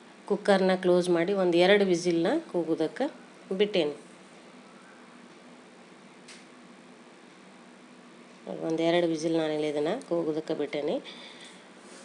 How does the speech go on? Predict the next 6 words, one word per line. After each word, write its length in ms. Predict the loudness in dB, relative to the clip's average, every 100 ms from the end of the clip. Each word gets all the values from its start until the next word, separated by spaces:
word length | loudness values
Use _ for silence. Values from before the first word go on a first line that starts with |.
| -20 -20 -20 -20 -20 -20 -20 -20 -20 -20 -6
ನೋಡ್ರಿ, 200 | -6 -2
ಒಂದು 200 | 0 4
ಎರಡು 280 | 4 4 4
ವಿಸಿಲ್ 300 | 2 2 0
ಕೂಗೋದಕ್ಕೆ 460 | 2 2 2 0 -2
ಬಿಟ್ಟಿದ್ನಲ್ಲ, 460 | 0 2 4 2